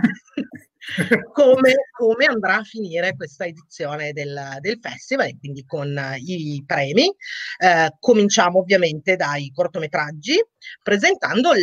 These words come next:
la splendida giuria che ci, insomma, che ha deciso di proclamare i migliori corti. La giuria è formata da, eh, sì, ovviamente ho fatto vedere quella sbagliata,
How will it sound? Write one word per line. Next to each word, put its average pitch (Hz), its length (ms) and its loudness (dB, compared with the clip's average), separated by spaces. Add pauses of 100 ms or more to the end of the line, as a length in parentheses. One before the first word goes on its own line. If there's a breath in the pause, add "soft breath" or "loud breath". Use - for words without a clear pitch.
la 214 120 2
splendida 269 760 2
giuria 175 580 -2 (200)
che 139 1120 -10
ci, 139 480 -10
insomma, 131 340 -12
che - 120 -6
ha 135 180 -6
deciso 165 720 4
di 175 160 -2
proclamare 147 720 0
i 139 240 -2
migliori 139 440 -6
corti. - 460 -14 (420 loud breath)
La 202 160 4
giuria 214 520 4 (100)
è 190 100 4
formata 185 760 -2 (540)
da, 165 320 -2 (120)
eh, 151 220 -4
sì, 131 320 -14
ovviamente 170 440 -6
ho 156 40 -10
fatto 151 220 -8
vedere 151 240 -6
quella 143 180 -8
sbagliata, 277 460 -2